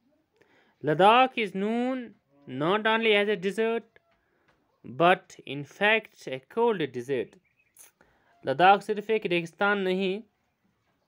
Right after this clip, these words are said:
बल्कि एक ठंडे रेगिस्तान की शक्ल में जाना जाता है। अब समा बोली, "It is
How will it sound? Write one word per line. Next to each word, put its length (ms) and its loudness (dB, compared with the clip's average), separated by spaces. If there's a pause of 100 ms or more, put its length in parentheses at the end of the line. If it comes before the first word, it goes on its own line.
(160)
बल्कि 480 -2
एक 380 0 (120)
ठंडे 380 -2
रेगिस्तान 600 -4
की 120 -12
शक्ल 360 -6
में 180 -2
जाना 300 -2
जाता 560 0 (640)
है। 240 -6 (1200)
अब 120 -2
समा 400 -2
बोली, 480 0 (1400)
"It 140 -2
is 160 -10